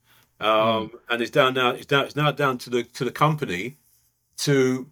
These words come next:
Speaker 1: put you on these courses so you can get further to get your M-, M V Q. I mean, I,
Speaker 2: Oh, okay.
Speaker 1: I, but when I first done my City and Guilds, I, I, I, I actually worked for about a year, eighteen months, got bored of that,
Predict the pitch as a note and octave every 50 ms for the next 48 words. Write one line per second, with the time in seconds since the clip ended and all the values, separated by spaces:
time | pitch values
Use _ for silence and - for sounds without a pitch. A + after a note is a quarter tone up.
0 | _ - - E3 D3 D3+ D#3 B2+ C3 D3 D#3 D#3 C3+ B2 A#2 - - - A2+ G#2+
1 | G2+ - - B2 A2+ A#2 - - - B2 G#2+ A#2+ B2 A#2 - - A2+ C#3 B2 -
2 | - - C#3 C#3 C3+ B2+ - G#2 G2 G#2+ A#2 - _ _ _ _ _ _ _ _
3 | _ _ - - B2+ C3+ D3 - C#3+ C3 C3+ B2+ B2 A#2+ - - - C3 C3 -
4 | B2 B2 A#2+ B2 B2 A#2+ - - F#3 E3+ C3+ F#2 D#2 - _ _ _ - A2 A2+
5 | A#2+ B2 A#2+ B2 B2+ C3 D3 D#3 D3+ B2 G#2+ A#2+ C#3 D3 D3+ D3 C3 - - -
6 | _ _ _ _ _ - C3+ C3+ C3+ D3+ D#3 D3 D3+ E3 D#3 C#3+ E3 D3 C3+ C3
7 | B2+ B2 A#2+ - - C#3 B2 B2 A2+ G#2+ A#2+ D3+ C#3 G2 G#2 G2 A#2+ A#2+ A#2+ B2+
8 | B2 B2 A#2+ C3+ - B2+ B2+ B2+ C3+ - _ - - - - - A#2 D3 E3+ D#3
9 | D3+ - D3+ C3 C3 C#3+ D3 C3+ C3 - B2+ B2 B2+ - A2 A2 A2+ A#2 C3 C#3+
10 | C#3+ C3+ C3+ C3 C3 - - - - C#3 B2+ A#2+ - - C#3 A#2+ A#2 B2 C#3 C3+
11 | G#2+ F2+ F2+ F#2 - - - - - _ _ _ _ _ _ _ _ _ _ _
12 | _ _ _ G#2 G#2 - - - - D3+ D#3 D#3+ D#3+ D3 B2+ A2 F#2 G2+ G2 G2+
13 | A#2 C3+ -